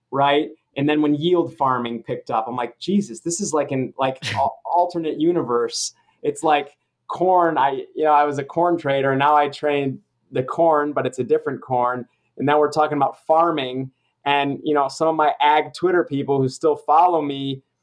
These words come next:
Speaker 1: the ones who, who didn't unfollow me after I turned all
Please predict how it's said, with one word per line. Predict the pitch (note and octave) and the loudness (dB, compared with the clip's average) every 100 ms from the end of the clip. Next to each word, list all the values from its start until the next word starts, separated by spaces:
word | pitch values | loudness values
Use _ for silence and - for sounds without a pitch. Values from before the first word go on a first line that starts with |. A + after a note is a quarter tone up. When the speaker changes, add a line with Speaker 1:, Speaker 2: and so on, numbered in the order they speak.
| - | -6
Speaker 1:
the | C3 | 0
ones | D3 D3 - | 2 0 0
who, | D3 C#3 C3+ | -2 0 0
who | C#3 | 0
didn't | C#3+ D#3 D3+ | 0 -2 0
unfollow | D#3 F3 E3+ C#3+ C3+ C3+ | 0 0 2 2 2 0
me | C#3 | -2
after | C3+ C3+ | -2 0
I | C3 | -2
turned | B2+ C#3+ C#3 C3+ | 0 -2 0 2
all | C#3+ C#3 C3+ | 4 2 0